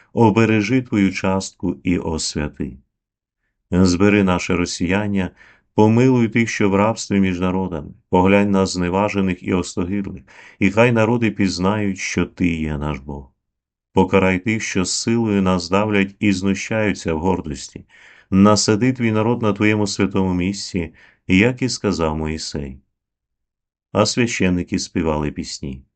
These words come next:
Коли ж жертва згоріла,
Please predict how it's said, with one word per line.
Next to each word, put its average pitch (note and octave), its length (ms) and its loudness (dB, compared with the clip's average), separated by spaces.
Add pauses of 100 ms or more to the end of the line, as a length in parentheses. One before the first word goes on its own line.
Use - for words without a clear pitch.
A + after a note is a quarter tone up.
(840)
Коли C3 280 6
ж - 220 -4
жертва G#2+ 480 2
згоріла, F#2+ 680 0